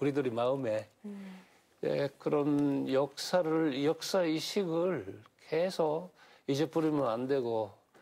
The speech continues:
Speaker 1: 항상 그, 그 문제에 대해서 우리가, 에, 생각을 해가지고 앞에 가는 길에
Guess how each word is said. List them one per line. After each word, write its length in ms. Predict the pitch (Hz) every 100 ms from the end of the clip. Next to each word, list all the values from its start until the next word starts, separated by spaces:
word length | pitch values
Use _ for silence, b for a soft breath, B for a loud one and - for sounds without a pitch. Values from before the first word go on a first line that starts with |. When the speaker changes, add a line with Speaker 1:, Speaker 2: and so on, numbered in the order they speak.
| B B B
Speaker 1:
항상 640 | - 185 196 190 185 147 98 - _ _ _ -
그, 420 | 143 139 127 123 -
그 60 |
문제에 600 | 127 123 120 131 131 127
대해서 400 | 117 117 - 110
우리가, 680 | 110 107 110 104 104 120 113 B B B B _ -
에, 180 | - 110
생각을 420 | - 135 117 98
해가지고 500 | 98 104 98 117 143
앞에 520 | 123 - 131 - 175
가는 340 | - 165 165 151
길에 420 | - 170 -